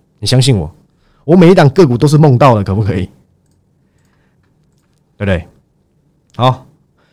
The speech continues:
那回-，依旧回到大盘，今天说真的，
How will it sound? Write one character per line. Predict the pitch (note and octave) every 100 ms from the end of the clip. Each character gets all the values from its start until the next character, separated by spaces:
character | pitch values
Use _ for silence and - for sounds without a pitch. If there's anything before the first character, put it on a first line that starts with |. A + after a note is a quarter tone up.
| _ _ _ _ -
那 | D#3 D3+ D3
回-， | B2+ C3 C3+ - -
依 | D#3+
旧 | D#3 C3
回 |
到 | B2+
大 | B2+ A2+
盘， | F#2 E2+ - _ _ _ _ _ _ _ _ _ _ _ -
今 | E3+
天 |
说 | E3
真 | D#3+ D#3+
的， | C3 A#2 A2+